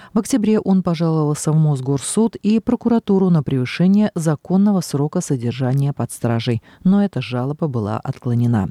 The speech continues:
Александр Соколов является членом инициативной группы по подготовке референдума за ответственную власть. Его, а также ещё троих членов инициативной группы Валерия Парфёнова, Кирилла Барабаша и Юрия Мухина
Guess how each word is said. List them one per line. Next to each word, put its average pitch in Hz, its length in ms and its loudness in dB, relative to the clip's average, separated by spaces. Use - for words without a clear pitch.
Александр 202 460 0
Соколов 139 460 -2
является 127 480 -2
членом 123 480 -2
инициативной 120 800 0
группы 180 440 0
по 214 260 0
подготовке 190 680 -2
референдума 170 840 2
за 147 160 -2
ответственную 127 720 -4
власть. 123 440 -4
Его, 226 320 2
а 185 80 -2
также 208 240 0
ещё 175 220 0
троих 143 320 -2
членов 135 440 -2
инициативной 127 680 0
группы 170 340 0
Валерия 117 380 0
Парфёнова, 170 680 0
Кирилла 120 360 -4
Барабаша 110 500 -4
и - 160 -4
Юрия 113 380 0
Мухина 143 480 0